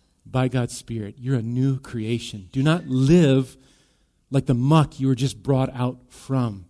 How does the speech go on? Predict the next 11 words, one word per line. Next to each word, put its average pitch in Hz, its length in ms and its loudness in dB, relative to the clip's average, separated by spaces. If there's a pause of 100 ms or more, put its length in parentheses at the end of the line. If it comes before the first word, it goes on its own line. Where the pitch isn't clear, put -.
Don't 131 220 -2
live 151 340 6
in 117 240 -4
that. 101 340 -8 (680)
God 156 180 4
says, 127 260 0
"Live 156 240 6
like 147 200 4
who 151 120 2
you 127 240 4
are. 131 460 -2